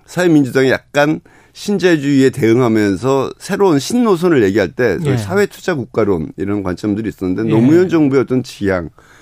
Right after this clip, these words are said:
Speaker 1: 비전 이공삼공을 통해서 장기적인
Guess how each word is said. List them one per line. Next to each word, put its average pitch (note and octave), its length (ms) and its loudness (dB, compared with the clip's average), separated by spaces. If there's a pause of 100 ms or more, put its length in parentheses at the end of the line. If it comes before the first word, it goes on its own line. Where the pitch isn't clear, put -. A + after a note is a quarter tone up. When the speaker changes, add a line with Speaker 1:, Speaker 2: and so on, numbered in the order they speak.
(300)
Speaker 1:
비전 B2+ 400 2
이공삼공을 B2 720 0
통해서 A2 220 -6
장기적인 A2+ 800 -2